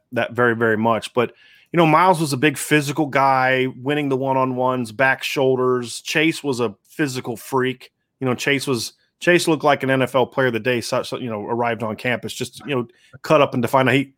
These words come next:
he didn't know how to play football at that time, but he, you know, physically he was there. Michael Floyd was, was really advanced size-wise and strength-wise when Notre Dame got him.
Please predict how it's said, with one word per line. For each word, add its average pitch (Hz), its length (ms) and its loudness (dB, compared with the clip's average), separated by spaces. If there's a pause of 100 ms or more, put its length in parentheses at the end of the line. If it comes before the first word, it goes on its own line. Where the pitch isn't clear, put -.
(120)
he 143 60 -4
didn't 135 120 2
know 131 60 4
how 120 60 2
to 107 40 -2
play 120 160 -2
football 120 380 -2
at 95 80 -10
that 101 160 -6
time, 98 320 -10
but 107 200 -10
he, 135 160 -4
you 123 100 -6
know, 120 100 0
physically 135 480 2
he 117 40 -4
was 104 140 -8
there. 120 340 4 (380)
Michael 156 280 2
Floyd 143 320 4
was, 113 200 4 (220)
was 113 180 0
really 131 420 4
advanced 117 720 -2
size-wise 113 640 0
and 113 80 -6
strength-wise 113 600 -2
when 110 120 -6
Notre 113 160 -2
Dame 113 140 -2
got 107 240 -2
him. 123 260 0